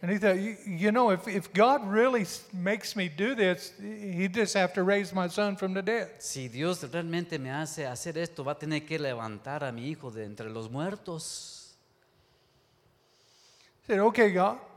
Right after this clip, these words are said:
Speaker 1: I'll do what you say."
Speaker 2: Ok, Señor, voy a hacer lo que tú me pides que haga.
Speaker 1: He took his son to the mountain
Speaker 2: Llevó a su hijo al monte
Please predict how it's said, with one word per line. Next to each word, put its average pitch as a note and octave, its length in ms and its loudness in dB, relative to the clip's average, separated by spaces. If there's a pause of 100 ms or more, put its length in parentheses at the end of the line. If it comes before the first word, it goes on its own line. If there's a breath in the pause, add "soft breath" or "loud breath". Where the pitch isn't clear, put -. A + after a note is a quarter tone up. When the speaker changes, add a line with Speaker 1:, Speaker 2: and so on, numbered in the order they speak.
(880)
Speaker 1:
I'll D#3+ 140 2
do F#3+ 140 4
what G#3+ 240 2
you A#3 60 -6
say." F3 280 -4 (280)
Speaker 2:
Ok, C3+ 360 -2
Señor, E3 480 -4
voy C3 160 -4
a B2 40 -4
hacer A#2+ 200 -10
lo B2 120 -10
que G#2+ 140 -10
tú C3 160 -10
me B2+ 160 -4
pides C3 400 -8
que C3+ 140 -6
haga. D#3 380 -6 (300)
Speaker 1:
He G3 80 8
took A3 280 6
his G#3 180 6
son A#3 360 4
to A3 120 0
the G3+ 80 6
mountain F3 460 4 (180)
Speaker 2:
Llevó B2+ 380 0
a C#3+ 40 2
su C#3 160 -6
hijo D#3 300 -2
al D3+ 120 0
monte E3+ 580 -2